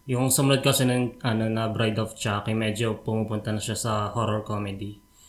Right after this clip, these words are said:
Tapos Tag Seed of Chucky, horror comedy pa rin. Gusto ko yung Curse of Chucky kasi parang babalik na sila sa horror genre.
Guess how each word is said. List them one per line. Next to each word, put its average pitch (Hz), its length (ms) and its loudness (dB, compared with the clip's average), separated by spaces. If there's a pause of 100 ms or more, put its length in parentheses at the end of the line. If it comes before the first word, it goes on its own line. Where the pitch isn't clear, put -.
Tapos 104 340 0
Tag 107 200 -4
Seed 107 220 -4
of 98 120 -6
Chucky, 107 640 -4 (600)
horror 98 400 4
comedy 98 340 2
pa 98 160 0
rin. 95 240 -6 (420)
Gusto 139 340 2
ko 160 80 2
yung 160 300 4
Curse 143 320 2
of 135 160 -2
Chucky 113 400 0
kasi 107 640 -4 (340)
parang 123 260 4
babalik 120 320 2
na 117 100 -2
sila 110 220 0
sa 110 160 0
horror 107 320 -2
genre. 98 600 -8